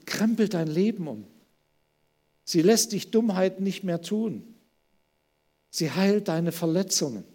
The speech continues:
die du dir selber zugefügt hast durch Schuld, aber auch die, die dir andere zugefügt haben.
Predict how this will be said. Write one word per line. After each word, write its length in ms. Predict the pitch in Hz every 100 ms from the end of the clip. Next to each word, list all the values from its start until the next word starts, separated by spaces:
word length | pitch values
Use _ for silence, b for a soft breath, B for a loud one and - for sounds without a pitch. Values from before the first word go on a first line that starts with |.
| _ _ _ _ _ _ _ _ _ _ _ _
die 100 | 170
du 140 | 156 165
dir 180 | 151
selber 300 | 127 147 175
zugefügt 560 | 175 196 170 - 185 185
hast 240 | 170 -
durch 340 | 135 131 - - -
Schuld, 580 | - 180 170 202 - - - b b b b
aber 220 | 160 170
auch 140 | 170 -
die, 160 | 202
die 100 | 180
dir 160 | 180 170
andere 320 | 185 240 190
zugefügt 640 | 175 170 135 - 127 -
haben. 260 | 117 107 -